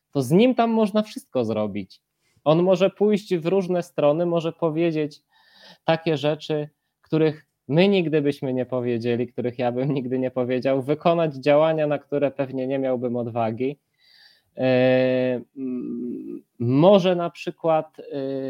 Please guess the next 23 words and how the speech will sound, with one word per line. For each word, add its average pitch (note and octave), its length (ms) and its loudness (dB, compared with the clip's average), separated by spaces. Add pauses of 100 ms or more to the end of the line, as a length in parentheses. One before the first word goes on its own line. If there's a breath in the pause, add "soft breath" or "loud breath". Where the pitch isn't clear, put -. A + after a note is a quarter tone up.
(280)
może C#3+ 420 0
na C#3+ 120 -2
przykład - 580 -8
zrobić C#3 560 -2
coś - 300 -10
takiego, C#3 720 0 (920)
może B2 280 -2
zrobić B2+ 440 -8
coś - 220 -8
takiego, C#3+ 420 0
co C#3+ 220 -4
my D3+ 200 0
bardzo D3 400 0
zrobić D3 340 -2
pragniemy, E3+ 720 4
a B2+ 200 0
n-, D#3+ 440 -4 (100)
nie E3 180 0
udaje D#3+ 440 6
się C#3 140 -4
nam B2+ 200 -2
tego B2+ 300 -2
osiągnąć. B2+ 720 -4